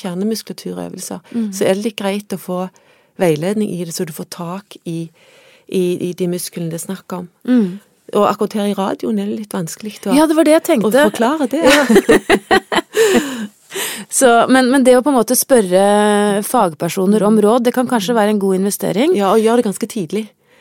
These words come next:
Speaker 1: Fordi at det, det er lurt å komme i gang. For dette med å være fysisk aktivt eller trene, det handler jo
Speaker 2: Mm.
Speaker 1: om vane. Sant? Det du er vant med å gjøre, det fortsetter du med.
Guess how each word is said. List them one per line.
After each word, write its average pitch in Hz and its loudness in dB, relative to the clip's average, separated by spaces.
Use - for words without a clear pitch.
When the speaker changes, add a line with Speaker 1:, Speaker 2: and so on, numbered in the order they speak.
Speaker 1:
Fordi 220 4
at 208 -2
det, 214 0
det 208 0
er - 0
lurt 226 0
å 185 -8
komme 196 -2
i 196 -4
gang. 214 -2
For 214 -6
dette 214 -6
med 233 0
å 220 4
være 220 2
fysisk 214 -6
aktivt - -10
eller 185 -8
trene, 170 -12
det 214 -4
handler 196 -2
jo 226 0
Speaker 2:
Mm. 208 0
Speaker 1:
om 180 -4
vane. 165 -6
Sant? 208 -4
Det 208 2
du 202 0
er 196 -2
vant 185 -6
med 202 -4
å 185 -2
gjøre, 185 -6
det 170 2
fortsetter - -10
du 156 -6
med. 165 -12